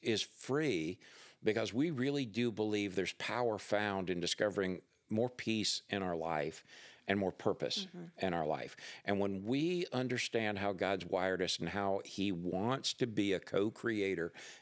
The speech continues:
Speaker 1: in us, he wants to give us more peace.
Speaker 2: Yeah.
Speaker 1: He wants to give us a, a, a, a more purposeful life.
Speaker 2: It's available.
Speaker 1: Yeah. And so take advantage of that.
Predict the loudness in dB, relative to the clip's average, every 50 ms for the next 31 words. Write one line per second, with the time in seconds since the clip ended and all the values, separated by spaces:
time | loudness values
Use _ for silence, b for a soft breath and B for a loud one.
0 | B B -2 0 2 2 2 0 0 -2 -2 -4 -4 -6 -8 -10 -10 B B B
1 | B B -2 0 0 0 0 -2 -2 -2 -2 0 0 0 -2 -2 -6 -6 -8 -6
2 | -4 -4 -4 -4 -6 -10 -12 -12 -10 -10 -8 -8 -8 -8 -10 -10 -12 -10 -4 -2
3 | 0 0 2 0 0 0 -2 0 0 0 2 2 2 2 0 0 0 0 0 -2
4 | -2 -2 -2 -2 -2 -2 -2 -2 -2 -2 -2 -4 -4 -2 0 0 2 2 0 -2
5 | -4 -8 _ _ -8 0 2 2 2 2 0 -2 -2 0 -2 0 0 0 -2 -4
6 | -6 -8 -10 -12 -8 -6 -6 -6 -4 -4 -4 -2 -2 -2 -2 -2 -2 -2 -2 -2
7 | -4 -6 -4 0 0 0 2 2 0 0 -2 -4 -4 0 0 0 2 2 0 0
8 | 0 0 0 0 2 2 2 2 2 0 2 0 0 -2 -2 -4 -6 -8 -10